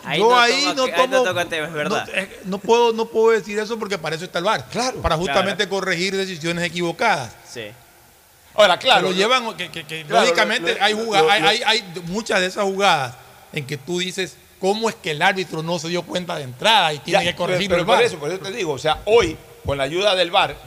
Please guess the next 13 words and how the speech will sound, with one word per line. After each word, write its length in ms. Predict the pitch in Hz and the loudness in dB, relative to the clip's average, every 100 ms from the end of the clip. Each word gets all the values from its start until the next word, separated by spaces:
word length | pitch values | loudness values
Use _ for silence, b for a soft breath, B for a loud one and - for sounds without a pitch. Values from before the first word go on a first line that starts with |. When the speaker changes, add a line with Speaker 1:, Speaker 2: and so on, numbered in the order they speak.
| 123 - - - | -18 -18 -20 -2
Speaker 3:
ya 140 | 139 | 2
los 160 | 190 185 | 4 2
arbitrajes 420 | 170 160 170 180 | 0 -2 -2 -2
tienen 220 | 175 175 160 | -2 -10 -10
que 80 | |
ser 140 | 160 185 | -8 -4
buenos, 280 | 180 170 127 | -2 -4 -6
porque 220 | 139 131 | -8 -6
aunque 240 | 139 135 | -6 -6
sea 220 | - 254 | 4 4
malo 320 | 285 294 294 247 | 6 4 4 2
el 100 | 240 | 2
árbitro, 460 | 214 165 156 180 | 0 -2 -10 -16